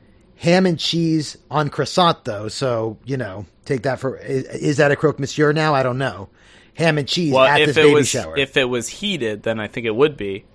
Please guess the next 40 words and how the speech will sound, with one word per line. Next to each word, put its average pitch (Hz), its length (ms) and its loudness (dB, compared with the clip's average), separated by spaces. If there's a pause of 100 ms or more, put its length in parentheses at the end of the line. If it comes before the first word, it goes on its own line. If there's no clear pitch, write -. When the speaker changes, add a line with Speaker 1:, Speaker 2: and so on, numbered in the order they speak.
(100)
Speaker 2:
I 160 100 0
think 196 140 -2
it 151 40 0
would, 123 180 -6
it - 80 -12
would 127 140 -8
have 131 240 -2
to 107 80 -20
be 107 100 -16
heated. 110 340 -16 (360)
Speaker 1:
Ten 185 180 2
thousand 165 320 4
dollars, 135 320 2
ham 156 220 -2
and 147 60 -10
cheese 147 200 -4
croissants, 127 540 -4 (120)
and 139 560 2
mini 135 280 0
beef 117 200 -4
Wellington. 107 520 -2
So 90 400 -6 (1300)
maybe 165 300 2
we 156 100 2
save 156 200 0
this 143 140 0
one 135 200 -2
for 131 140 -4
the 117 120 -2
croque 127 220 -6
monsieur 107 460 -10
episode, 85 460 -14
because 117 400 -10
I 143 180 2
think 131 340 -4 (320)
once 175 180 2
it's 170 100 0
on 165 120 4
a 147 40 0
croissant, 139 460 -2